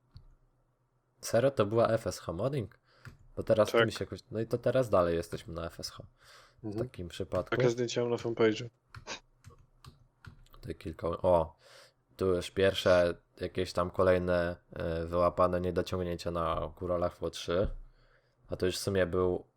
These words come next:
Speaker 1: trzydziesty pierwszy grudnia. Sylwester. Sylwester spędzony znowu, kurczę, nad farmingiem.
Speaker 2: Czternasta dwadzieścia.
Speaker 1: Czternasta dwadzieścia. A
Speaker 2: To
Speaker 1: wieczorem,
Speaker 2: jeszcze nie.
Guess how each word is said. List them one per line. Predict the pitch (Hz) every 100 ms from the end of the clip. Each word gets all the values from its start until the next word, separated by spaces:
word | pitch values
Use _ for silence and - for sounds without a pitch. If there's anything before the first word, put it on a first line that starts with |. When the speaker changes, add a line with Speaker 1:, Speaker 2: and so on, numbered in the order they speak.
| -
Speaker 1:
trzydziesty | - 113 127 123
pierwszy | 120 131 135 - 135 131 - -
grudnia. | - 123 87 82 80 - _ _ _ _ -
Sylwester. | - - 151 143 - - 87 85 - _ _ _ _ _ _ -
Sylwester | - 117 120 123 135 131
spędzony | - 101 107 113
znowu, | 98 107 104 101
kurczę, | - 101 - 101 - -
nad | 95 -
farmingiem. | 95 92 87 82 78 - _ _
Speaker 2:
Czternasta | - - 120 127 117 - - -
dwadzieścia. | 123 113 117 110 - 120 - _ _ _ _
Speaker 1:
Czternasta | - 98 98 113 110 110
dwadzieścia. | 101 98 95 87 - 82 - _ _ _ _ _ _ _ _ _ -
A | 98
Speaker 2:
To |
Speaker 1:
wieczorem, | 101 117 107 104
Speaker 2:
jeszcze | 120
nie. | 113